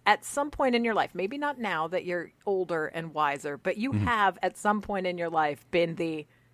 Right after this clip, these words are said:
Speaker 1: "It's just snow" guy.
Speaker 2: Uh, yeah, all the time.
Speaker 1: Yeah, yeah.
Speaker 2: Ne-, ne-,
Speaker 1: Yeah.
Speaker 2: I, I, ne-, I did not own a vehicle that had four-wheel drive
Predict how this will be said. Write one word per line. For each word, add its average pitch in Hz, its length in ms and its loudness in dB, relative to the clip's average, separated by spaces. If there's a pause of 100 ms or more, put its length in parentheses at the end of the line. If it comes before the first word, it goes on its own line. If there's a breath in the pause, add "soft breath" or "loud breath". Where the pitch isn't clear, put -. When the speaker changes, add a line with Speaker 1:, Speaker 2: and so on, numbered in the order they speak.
(200)
Speaker 1:
"It's - 260 2
just 254 260 2
snow" 139 720 0 (120)
guy. 107 440 0 (680 soft breath)
Speaker 2:
Uh, 113 340 6
yeah, 101 240 4 (100)
all 113 160 6
the 101 60 2
time. 80 240 0 (120)
Speaker 1:
Yeah, 160 220 0 (260)
yeah. 170 120 -2 (120)
Speaker 2:
Ne-, 117 280 4
ne-, 127 200 -2
Speaker 1:
Yeah. 113 160 -4 (200)
Speaker 2:
I, 160 580 8
I, 127 160 8
ne-, 127 280 8
I 123 140 6
did 139 180 2
not 120 280 6
own 110 300 4
a 98 100 0
vehicle 101 480 2
that 92 140 -2
had 85 180 -4
four-wheel 95 500 2
drive 85 640 -2